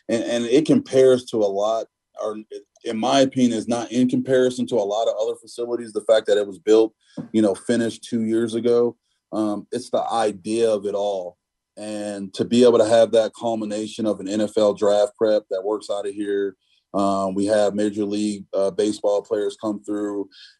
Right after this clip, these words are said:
Uh, you know, currently we're, uh, we're getting Raquel Pennington, uh, the number four U F C bantamweight, uh, fighter in the world, uh, getting ready for her, uh, her fight upcoming in June. And then to have that culmination of a rider,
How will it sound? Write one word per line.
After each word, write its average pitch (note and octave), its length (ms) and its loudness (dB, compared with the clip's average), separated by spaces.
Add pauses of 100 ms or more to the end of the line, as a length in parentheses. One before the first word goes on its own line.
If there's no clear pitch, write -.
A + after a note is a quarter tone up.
Uh, G2 380 4 (100)
you A#2+ 100 4
know, G2+ 340 4
currently G#2+ 720 -2
we're, G2+ 400 -4 (100)
uh, F2+ 360 -8 (160)
we're G#2+ 140 -2
getting G#2 340 -4
Raquel G#2+ 340 -2
Pennington, G#2+ 640 -4 (100)
uh, F#2 460 -4
the G2+ 80 -4
number G#2+ 240 -4
four G#2 460 -2 (400)
U A2 200 2
F G#2 100 -2
C A2 140 -12
bantamweight, G#2 720 -6 (160)
uh, F#2+ 200 -8
fighter G#2+ 360 2
in G2+ 60 -4
the G2 100 -2
world, G#2 480 2 (380)
uh, G2+ 160 -6
getting G2+ 260 -6
ready G#2 200 0
for G2+ 200 -8
her, G2+ 480 -4
uh, F2+ 380 -8
her G#2+ 160 0
fight G#2+ 400 0
upcoming G#2 420 -4
in F#2+ 140 -8
June. A2+ 580 -2 (320)
And G2+ 100 -4
then G#2+ 280 0
to G2+ 120 -6
have C3 380 -2
that B2 260 0
culmination A2+ 680 -8
of F#2+ 120 -8
a F2+ 80 -6
rider, A2+ 720 2